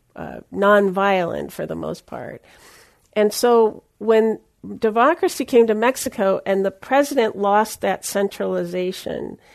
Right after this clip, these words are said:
and the power went, it, it trickled down. So the, so now the, the governors were individually elected and all the city mayors. And,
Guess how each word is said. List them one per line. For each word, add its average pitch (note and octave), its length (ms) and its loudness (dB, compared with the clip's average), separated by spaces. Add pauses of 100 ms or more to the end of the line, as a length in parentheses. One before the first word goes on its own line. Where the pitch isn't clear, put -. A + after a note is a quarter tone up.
(360)
and F#3+ 280 2
the F#3 60 0
power A3 920 2
went, G3 340 0 (140)
it, - 200 -12 (100)
it - 200 -8
trickled A3 460 -2
down. F#3+ 540 2 (540)
So A3 200 -2
the, G#3 180 0 (100)
so G#3 440 0
now A3 360 4
the, G3 320 0 (280)
the F#3+ 120 0
governors A3+ 640 4
were F#3+ 140 0
individually F3+ 500 0
elected E3+ 480 -2
and D#3 240 -6
all G3 180 2
the G3 120 0
city F#3+ 540 -2 (100)
mayors. G#3 600 4
And, F3 160 -2